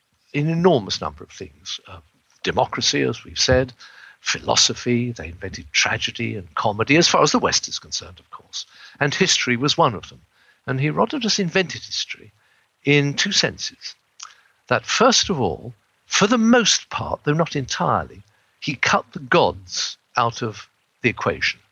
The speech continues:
He cut the gods out of explanatory forces in human history, in the human past. If you believe the past was controlled by gods,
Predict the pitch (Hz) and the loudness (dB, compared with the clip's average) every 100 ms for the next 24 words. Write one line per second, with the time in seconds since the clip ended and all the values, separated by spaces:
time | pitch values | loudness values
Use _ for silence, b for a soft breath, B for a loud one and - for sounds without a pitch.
0 | _ _ _ _ - 127 123 190 - 156 | _ _ _ _ -8 -2 0 0 -2 0
1 | 160 139 - 107 104 120 - 123 - - | 2 4 2 0 -2 -6 -12 -2 2 2
2 | - 135 143 151 147 - 175 - - 156 | -2 0 0 0 -2 -2 -4 -6 -4 -2
3 | - - - 110 104 - 117 98 98 - | -2 -4 -6 -10 -6 -2 -2 -2 -10 -14
4 | _ _ _ _ 104 - - 95 95 98 | _ _ _ _ 0 2 2 -4 -4 -6
5 | 107 92 90 - - - - - - B | -8 -10 -12 -12 -12 -8 -8 -8 -14 B
6 | B B B - 151 160 143 147 208 175 | B B B 0 0 2 2 4 4 2
7 | 156 - 135 - - - - 104 - 110 | -2 0 0 0 -2 -4 -4 -2 0 0
8 | - 104 - 156 156 135 - - | -2 -2 2 4 4 2 -4 -4